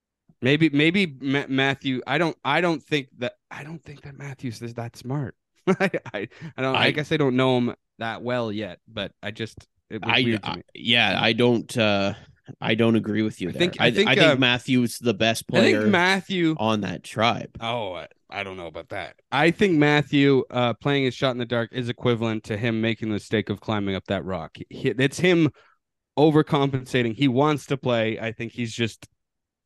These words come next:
Speaker 1: going for it. You know, I think he's just doing it. I don't, I don't see the mastermind plan there.
Speaker 2: I don't know. I, I guess we'll, we'll see if it's, uh, dove, if people dive into it more next week. But
Speaker 1: Yeah.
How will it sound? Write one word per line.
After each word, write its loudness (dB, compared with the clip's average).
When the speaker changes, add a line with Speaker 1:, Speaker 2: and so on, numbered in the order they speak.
Speaker 1:
going -2
for -18
it. -20
You -6
know, -4
I -2
think -8
he's -8
just -8
doing 2
it. -14
I -2
don't, 0
I -4
don't 0
see -2
the -4
mastermind -6
plan -8
there. -12
Speaker 2:
I 4
don't 6
know. 6
I, 2
I 2
guess 0
we'll, 2
we'll 0
see -4
if -4
it's, -8
uh, 4
dove, -2
if -10
people -6
dive -2
into -6
it -6
more -2
next -8
week. -8
But -4
Speaker 1:
Yeah. -4